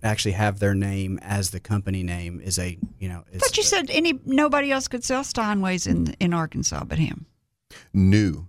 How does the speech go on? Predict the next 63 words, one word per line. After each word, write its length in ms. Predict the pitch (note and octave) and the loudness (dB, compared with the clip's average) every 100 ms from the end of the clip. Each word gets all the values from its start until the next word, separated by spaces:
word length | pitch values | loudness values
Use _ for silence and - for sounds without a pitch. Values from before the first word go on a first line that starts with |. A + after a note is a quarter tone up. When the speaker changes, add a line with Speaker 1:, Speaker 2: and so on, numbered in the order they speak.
| _ | _
Speaker 3:
Steinways. 720 | - - C#2+ G1+ G#1+ - - - | -6 -2 -2 -2 -10 -14 -20 0
Speaker 2:
Oh, 240 | G3 F3+ - - - | 2 2 -2 -14 -4
I 80 | D#3+ | -4
get 300 | - D#2 - | -2 -6 -8
you. 60 | - - _ | -10 -16 _
Speaker 3:
Yes. 240 | - - - | -10 -10 -8
Speaker 1:
Yeah, 200 | A2+ F2 - - | -4 -4 -2 2
and 280 | C#3 C#3+ - | 4 2 2
I 80 | D#3 | 2
mean, 180 | E3 D3+ | 4 2
I 80 | C#3+ | 2
could 160 | E3 | 2
have, 220 | D3 B2 - - | 0 -2 -12 -4
I 100 | A#2 | 0
could 260 | A#2 - C3+ | 0 2 2
have, 180 | B2+ - - _ - | 2 -2 -12 _ -2
when 200 | A#2+ A#2+ | 2 4
we 100 | A#2+ | 4
were 100 | A2+ | 4
working 340 | A2+ A2+ A2+ | 2 2 2
it 100 | G#2+ | 2
out 260 | G#2 G#2+ G#2+ | 4 4 2
and 140 | G2+ | 0
I 60 | G2+ | -2
was 140 | G2+ | -2
becoming 280 | G2+ - G#2+ | -4 -2 0
a 40 | F#2+ | 0
Steinway 400 | - G#2 G2 F#2 | 0 0 0 0
dealer, 260 | G2 G2 | 0 0
I 80 | F2 | 0
could 160 | - G2 | -2 -6
have 80 | F#2+ | -6
left 220 | F#2+ - | -6 -6
it 80 | F#2 | -4
as 80 | F2+ | -4
Stevens 320 | F#2+ F#2 F2+ | -4 -6 -8
Piano 420 | - F#2+ F#2 F2 | -6 -4 -2 -4
Shop 320 | - F2+ F2+ | -2 -4 -4
or 60 | F2 | -4
something 320 | - F2 F#2 | -4 -4 -6
like 240 | F2+ E2+ - | -8 -8 -2
that, 320 | F2 D#2+ - - | 0 0 -4 -10
but, 260 | F#2+ F2 - _ _ _ _ _ - | -6 -6 -6 _ _ _ _ _ -6
uh, 360 | F2+ D#2+ D2+ D2 | 0 0 0 2
Speaker 2:
But 180 | G3+ - - _ | 0 0 -14 _
then 160 | G#3 F3+ | 2 2
you'd 140 | D#3+ | 2
miss 200 | E3 D3 | 2 0
that 180 | - - | -2 -6
name. 260 | - - - _ - | -6 -8 -10 _ -4
Speaker 1:
Yeah, 180 | A#2+ - | -2 -2
I'd 120 | F#2 | -2
miss 180 | F#2 - | -2 -2
that 140 | E2 | -2
name, 240 | G2 A2 F#2+ | 0 2 2
and 100 | G#2 | 2
I 80 | |
didn't 220 | C3 G#2+ G2 | 2 2 2
really 200 | G2 F#2+ | 2 2
know 200 | G2+ F2+ | 2 2
it 20 | |
was 180 | F#2+ F#2 | 0 0
a, 440 | F2+ E2+ - F#2 | -2 -2 -6 -8